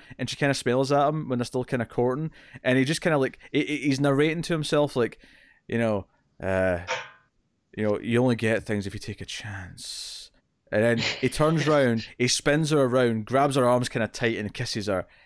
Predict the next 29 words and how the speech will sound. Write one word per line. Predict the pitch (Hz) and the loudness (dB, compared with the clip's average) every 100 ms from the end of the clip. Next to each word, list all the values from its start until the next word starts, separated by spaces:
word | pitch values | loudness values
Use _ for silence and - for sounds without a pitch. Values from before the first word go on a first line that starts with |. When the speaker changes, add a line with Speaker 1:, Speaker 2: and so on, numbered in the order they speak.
| - | -4
Speaker 1:
And | 113 | -2
it's | 113 | 2
meant | 139 | 2
to | |
be | 127 | 2
this | 123 110 | 0 0
dramatic, | 110 113 117 123 104 | -2 0 0 -2 -4
romantic | 107 110 107 107 | -2 -2 -4 -8
moment. | 104 104 98 - - _ _ - | -6 -6 -8 -14 -20 _ _ 0
But, | 123 - - - - | 0 0 -6 -6 2
um, | 131 135 - - _ | 4 4 -2 -16 _
but | 151 170 | 2 4
I | |
say | 175 | 4
when | 247 | 4
they're | 269 | 4
rolling | 202 196 165 | 4 4 4
out, | 135 | 4
Speaker 2:
You | 175 | 4
know, | |
like, | 202 190 - | 4 2 0
uh, | 90 - | -4 -2
how | - 160 185 | -6 -2 -2
much | 196 208 - | -2 -2 -2
I | 131 | -2
hate | 117 127 131 | 0 -2 -2
this | 117 - | -6 -6
dialogue, | - 104 110 117 131 135 | -10 -6 -4 -2 -2 -2
it | - 107 | -2 -6